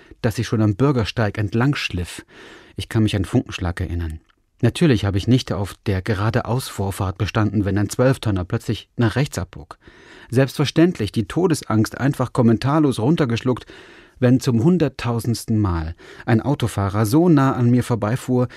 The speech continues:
dass dieser Vorgang nur mit seiner Tötungsabsicht erklärbar war. Natürlich bin ich auf Radwegen gefahren, die ich gar nicht hätte nutzen müssen, die dafür plötzlich im Nichts enden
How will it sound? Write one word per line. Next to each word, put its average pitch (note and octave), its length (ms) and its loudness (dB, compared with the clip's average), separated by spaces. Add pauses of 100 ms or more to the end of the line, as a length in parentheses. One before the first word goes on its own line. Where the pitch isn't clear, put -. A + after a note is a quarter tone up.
(200)
dass A2+ 160 -2
dieser F3+ 240 2
Vorgang A#2+ 540 0
nur B2+ 400 4 (120)
mit A#2+ 160 -2
seiner A2+ 240 0
Tötungsabsicht F#2+ 800 -4
erklärbar F2+ 420 -6
war. E2 180 -10 (440)
Natürlich F3 440 0
bin A#2+ 120 2
ich A2 120 2
auf - 180 -4
Radwegen A#2 440 2
gefahren, G#2+ 480 0
die A2 120 0
ich - 160 -6
gar G2 180 -2
nicht A#2+ 200 0
hätte A#2 160 0
nutzen A#2+ 380 0
müssen, F#2 300 -2 (420)
die G#2 60 -6
dafür G#2+ 280 -2
plötzlich - 600 -6
im G#2+ 120 2
Nichts C3+ 240 2
enden G#2 460 -4